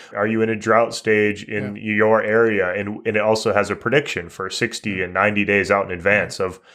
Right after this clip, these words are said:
Speaker 1: the, you know, the
Speaker 2: Yeah.
Speaker 1: weather patterns and the groundwater capacity, basically. So it's extremely powerful technology and extremely technologically advanced stuff.
Speaker 2: And it also gives us the ability to do this over the entire globe.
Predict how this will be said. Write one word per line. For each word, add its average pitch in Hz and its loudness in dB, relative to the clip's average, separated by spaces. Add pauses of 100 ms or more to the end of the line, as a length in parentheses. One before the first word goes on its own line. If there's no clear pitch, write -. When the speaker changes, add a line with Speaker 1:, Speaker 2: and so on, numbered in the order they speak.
(120)
Speaker 1:
the, 92 -2
you 95 -10
know, 90 -4
the 90 -2
Speaker 2:
Yeah. 92 0
Speaker 1:
weather 101 4
patterns 92 2
and 92 -10
the 92 -4
groundwater 92 2 (420)
capacity, 127 -2
basically. 87 -6
So - 2
it's 147 0
extremely 156 -4
powerful 107 2
technology 104 0
and 101 -4
extremely 110 -2
technologically 101 0 (100)
advanced 101 -2
stuff. - -4 (100)
Speaker 2:
And 175 2
it 160 2
also 196 4
gives 147 0
us 139 -4
the 143 -2
ability 135 -2
to 127 -8
do 143 -4
this 131 -8
over 131 -8
the 123 -10
entire 123 -8
globe. 123 -8